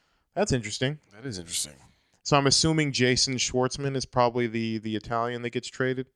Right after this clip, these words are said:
Speaker 2: Yeah.
Speaker 1: Um, and Chris Rock is obviously the, uh, the African American guy.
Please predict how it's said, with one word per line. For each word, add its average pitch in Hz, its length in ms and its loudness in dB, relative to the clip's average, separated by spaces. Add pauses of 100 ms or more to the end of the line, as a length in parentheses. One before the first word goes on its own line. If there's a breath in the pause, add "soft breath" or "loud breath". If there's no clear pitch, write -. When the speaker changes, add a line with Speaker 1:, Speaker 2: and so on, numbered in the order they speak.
(520)
Speaker 2:
Yeah. 92 240 -8 (280)
Speaker 1:
Um, 107 680 -2 (1500)
and 113 360 0
Chris 120 220 -4
Rock 104 240 0
is 101 120 -6
obviously 101 480 -6
the, 95 300 -10
uh, 95 160 -8 (1700)
the 104 160 -6
African 101 260 -10
American 101 360 -18
guy. 92 260 -16